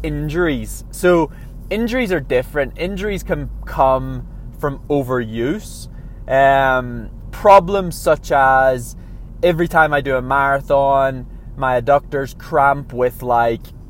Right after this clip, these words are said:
um, eight miles to go or ten miles to go, and it happens every time, probably there's a biomechanical issue going on, or there's a strength component issue going on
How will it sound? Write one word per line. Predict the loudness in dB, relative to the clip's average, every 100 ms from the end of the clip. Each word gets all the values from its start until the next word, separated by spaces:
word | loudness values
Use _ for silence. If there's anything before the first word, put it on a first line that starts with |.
| -18 -10
um, | -6 -4 -2 -4 -6 -8 -12 -16 -16 -16 -16 -16 -16 -16 -18 -18 -18 -18 -6
eight | -4 -2
miles | 0 2 2
to | -2
go | 2 4 6
or | 4
ten | 4 4 4
miles | 2 2
to | 0
go, | 2 4 4
and | 2
it |
happens | 2 2 2 -2
every | -2 -4 -6
time, | -2 0 0 -2 -8 -16 -16 -14 -14
probably | 0 6 8 6 2 0 0
there's | -2 -4
a |
biomechanical | 0 6 8 8 2 -4 -2 -2 -2 -2 -2
issue | -2 -6
going | -6 -4 -2
on, | 0 2 4 2 -2 -10 -4
or | -2 0
there's | -2 -4
a |
strength | -8 -6 -2 -2 -4
component | -8 -8 -6 -6 -6
issue | -8 -8
going | -6 -6 -6
on | -6 -6